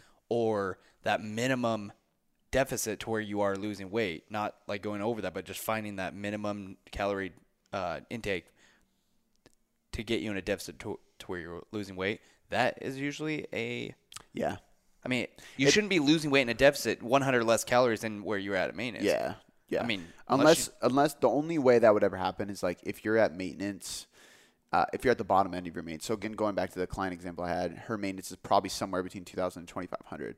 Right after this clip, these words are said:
Speaker 2: I calculated it as twenty-two fifty dead center of that. Um, but if she was maintaining, quote unquote, at two thousand and then went to nineteen hundred, she probably would lose weight 'cause
Speaker 1: Yeah.
Speaker 2: that's below her range.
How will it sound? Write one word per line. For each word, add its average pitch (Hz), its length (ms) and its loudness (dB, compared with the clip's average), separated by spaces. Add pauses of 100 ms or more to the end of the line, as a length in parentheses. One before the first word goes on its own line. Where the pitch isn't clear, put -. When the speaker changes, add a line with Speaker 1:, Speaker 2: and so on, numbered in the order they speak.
(240)
Speaker 2:
I - 140 6
calculated 95 480 0
it 80 40 2
as 80 120 -2
twenty-two 90 320 -10
fifty 85 300 -4
dead 85 200 0
center 80 200 -6
of 80 80 -6
that. 82 220 -2 (420)
Um, 90 600 2 (680)
but 101 320 6 (100)
if 104 120 -4
she - 280 0
was 110 360 0 (160)
maintaining, 107 580 -2
quote 95 160 -2
unquote, 92 240 -2
at 80 100 -2
two 107 140 -8
thousand 95 500 2
and 87 120 -8
then 92 120 -6
went 95 180 -6 (280)
to - 80 -12
nineteen 95 260 -4
hundred, 110 300 0
she - 100 -10
probably 143 220 0
would 110 180 2
lose 85 180 -6
weight - 220 -4
'cause - 80 -12
Speaker 1:
Yeah. 80 60 -4
Speaker 2:
that's 101 120 0
below 95 300 0
her 107 140 -2
range. 82 340 -6